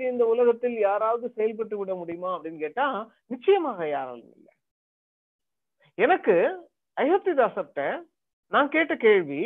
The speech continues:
நான் கேட்க விரும்பிய கேள்வி, அந்த புத்தகத்துல நான் விவாதித்த விஷயம் என்ன என்றால், புத்தருடைய காலகட்டத்தை கிமு பதினாறாம் நூற்றாண்டிற்கு கொண்டு போக வேண்டிய அவசியம், வரலாற்று பிரங்கை அயோத்திதாசருக்கு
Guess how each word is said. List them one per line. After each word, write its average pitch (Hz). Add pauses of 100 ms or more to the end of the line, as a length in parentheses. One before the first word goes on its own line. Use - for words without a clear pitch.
(140)
நான் 202
கேட்க 302
விரும்பிய 240
கேள்வி, 170
அந்த 226
புத்தகத்துல 262
நான் 208
விவாதித்த 262
விஷயம் 170
என்ன 165
என்றால், 151 (540)
புத்தருடைய 349
காலகட்டத்தை 247
கிமு 269 (100)
பதினாறாம் 254
நூற்றாண்டிற்கு 202 (100)
கொண்டு 196
போக 202
வேண்டிய 175 (260)
அவசியம், 190 (140)
வரலாற்று 196 (540)
பிரங்கை 233 (720)
அயோத்திதாசருக்கு 170